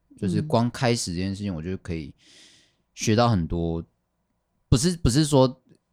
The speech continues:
Speaker 1: 跟女生来往这件事情，不是，是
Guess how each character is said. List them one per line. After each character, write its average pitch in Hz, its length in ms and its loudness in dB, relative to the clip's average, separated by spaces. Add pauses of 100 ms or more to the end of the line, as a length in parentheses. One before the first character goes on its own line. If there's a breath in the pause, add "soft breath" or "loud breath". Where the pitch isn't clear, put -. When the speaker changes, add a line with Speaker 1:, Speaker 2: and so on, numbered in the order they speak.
Speaker 1:
跟 135 240 4
女 90 180 2
生 101 380 -2 (300)
来 90 240 -4
往 90 220 -2
这 95 60 -10
件 92 140 -8
事 87 140 -14
情， 78 140 -18
不 101 120 -10
是， 98 220 -4
是 143 320 -4